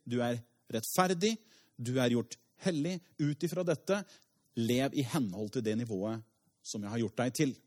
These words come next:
Du har fått Guds ord for å ha retningslinje. Du har fått Guds kraft for å ha gjennomføringsmulighet. Du har fått Guds menighet for å ha et fellesskap som du står sammen med. Det handler om sinnelaget.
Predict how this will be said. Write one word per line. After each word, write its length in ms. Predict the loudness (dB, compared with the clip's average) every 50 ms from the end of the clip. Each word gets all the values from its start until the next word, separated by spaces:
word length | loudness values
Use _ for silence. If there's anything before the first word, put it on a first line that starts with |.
| _ _ _ _ _ _ _ _ _ _ _
Du 80 | _ 2
har 80 | 2 4
fått 180 | 2 0 0 2
Guds 220 | 2 2 4 2 4 4
ord 200 | 4 4 4 2 2
for 100 | 2 2
å 60 | 4 6
ha 80 | 6
retningslinje. 640 | 6 4 4 4 2 2 4 4 2 2 2 0 2
Du 80 | 2 2
har 80 | 4 4
fått 180 | 2 0 2 2
Guds 180 | 6 8 8 8 8
kraft 380 | 6 4 4 4 0 -6 -12 -18 -20 -20 -6 0
for 120 | 2 4
å 80 | 4 6
ha 60 | 6 6
gjennomføringsmulighet. 960 | 6 6 6 4 2 2 4 4 4 4 4 2 4 4 4 2 2 0 -4 -12 -16 0 4
Du 100 | 6 6
har 60 | 6 6
fått 200 | 4 4 4 2
Guds 240 | 2 6 6 6 6
menighet 600 | 6 4 4 4 4 2 0 0 0 0 0 -2 -6 -14 -20 -8 0
for 100 | 2 4
å 80 | 4 4
ha 60 | 2
et 100 | 0 -2
fellesskap 560 | 0 2 2 4 2 4 4 4 2 2 0 -4 -6
som 160 | -4 -2 0
du 80 | 0 0
står 220 | 0 0 2 4 6
sammen 400 | 4 4 4 2 -2 -4 -4 -4
med. 60 | -6 -10 -16 _ _ _ _ _ _ _ _ _ _ _ _ _ _ _ _ _ _ _ _ _ _ -20 _ _ _ _ _ _ _ _ _ _ _ -20 _ _ _ -20 _ _ _ _ _ -18 -16 -16 -16 -16 -18 _ _ -20 _ _ _ _ _ _ _ _ _ _ -12 -8
Det 180 | 4 8 8 10 10
handler 260 | 10 8 8 8 8
om 100 | 6 2 -2 -6 -14 _ _ _ 0 4 6 8 8 8 8
sinnelaget. 640 | 6 6 4 4 4 2 2 2 2 0 0 -2